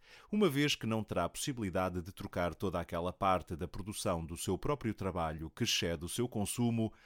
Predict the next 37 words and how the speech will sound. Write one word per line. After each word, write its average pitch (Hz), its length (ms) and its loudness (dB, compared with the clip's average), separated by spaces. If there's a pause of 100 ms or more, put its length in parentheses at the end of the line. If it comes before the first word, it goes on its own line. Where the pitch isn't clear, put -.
(200)
pelas 196 240 4
parcelas 92 580 2
da 90 120 0
produção 101 480 -4
do 107 100 -4
trabalho 90 400 -4
de 147 160 -4
outros 143 320 -2
homens 90 420 0
de 110 160 -2
que - 180 -2
ele 80 160 0
necessita. 80 760 -2 (560)
Há 151 60 6
alguns 95 500 6
tipos - 300 -2
de 110 100 4
atividade, 123 680 2
mesmo 95 380 4
das 95 140 2
mais 85 260 -2
inferiores, 127 580 2 (240)
que 202 120 0
não 160 160 4
podem 107 280 6
ser 104 220 4
exercidas 101 720 2
senão 98 280 4
numa 90 220 2
grande 87 260 0
cidade. 85 440 0 (580)
Um 113 120 4
moço 90 320 0
de - 80 -10
fretes, 165 360 2
por 87 160 -4
exemplo, 135 520 0